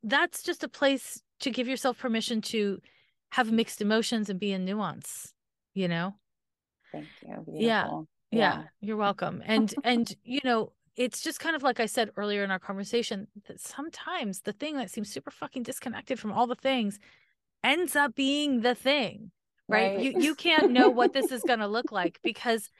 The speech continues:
Speaker 1: you don't know what you're gonna look like. You don't know what you want.
Speaker 2: It's
Speaker 1: And so
Speaker 2: true.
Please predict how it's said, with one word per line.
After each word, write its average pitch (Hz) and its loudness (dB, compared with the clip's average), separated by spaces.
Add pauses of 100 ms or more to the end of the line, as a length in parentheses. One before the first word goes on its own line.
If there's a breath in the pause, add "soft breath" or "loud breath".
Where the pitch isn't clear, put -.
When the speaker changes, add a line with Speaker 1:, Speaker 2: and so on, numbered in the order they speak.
(180)
Speaker 1:
you 240 -2
don't 285 0
know 247 2
what 233 -2
you're 262 -2
gonna 214 -4
look - -10
like. - -12
You 214 0
don't 233 2
know 214 2
what 226 0
you 196 -6
want. 185 0
Speaker 2:
It's 330 -4
Speaker 1:
And 208 0
so 247 4
Speaker 2:
true. 320 -8